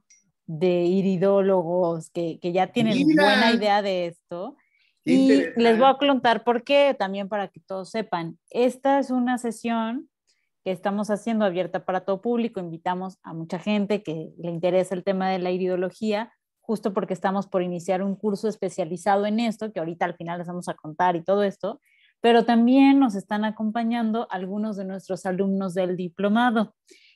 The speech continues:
Speaker 1: que ya
Speaker 2: Ah,
Speaker 1: se la
Speaker 2: sí.
Speaker 1: saben, por eso están aquí compartiéndonos, pues, sus observaciones, que la verdad están increíbles. Ojalá les puedas ahorita dar una revisada.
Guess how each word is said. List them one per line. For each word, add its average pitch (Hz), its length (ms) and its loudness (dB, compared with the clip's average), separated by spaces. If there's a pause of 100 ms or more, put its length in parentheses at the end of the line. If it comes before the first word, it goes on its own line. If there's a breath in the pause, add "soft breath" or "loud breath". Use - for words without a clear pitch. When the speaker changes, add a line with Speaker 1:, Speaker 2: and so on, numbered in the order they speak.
(100)
Speaker 1:
que 196 160 -2
ya 185 180 4
Speaker 2:
Ah, 190 40 -2
Speaker 1:
se 202 100 2
la 220 160 4
Speaker 2:
sí. - 60 -4
Speaker 1:
saben, 262 400 2
por 190 160 -4
eso 202 180 -6
están 220 300 -6
aquí 214 260 -8
compartiéndonos, 190 1040 -6 (440 soft breath)
pues, 185 160 -2
sus 180 200 -4
observaciones, 190 800 -2
que 185 100 -6
la 170 120 0
verdad 185 520 0
están 190 320 -6
increíbles. 185 640 -4
Ojalá 165 280 -8
les 180 120 -8
puedas 180 260 -4 (200)
ahorita 180 300 0
dar 180 160 2
una 185 180 -4
revisada. 175 640 -4